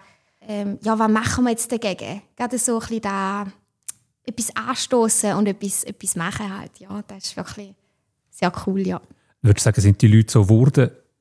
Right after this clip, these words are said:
Speaker 2: weil die Gemeinde, äh, so eine innovative Strategie fährt, oder sind die immer schon ein bisschen so gewesen?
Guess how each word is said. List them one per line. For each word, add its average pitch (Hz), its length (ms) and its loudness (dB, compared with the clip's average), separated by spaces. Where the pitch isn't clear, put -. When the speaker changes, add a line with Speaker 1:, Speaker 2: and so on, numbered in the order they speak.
Speaker 2:
weil 104 360 6
die - 140 -6
Gemeinde, 123 460 6
äh, 120 280 6
so 120 100 6
eine 120 100 8
innovative 123 540 4
Strategie 127 480 2
fährt, 127 360 2
oder 120 120 2
sind 110 260 4
die 113 80 4
immer 120 140 6
schon 117 140 2
ein 117 40 4
bisschen 113 200 0
so 110 60 2
gewesen? 101 300 -8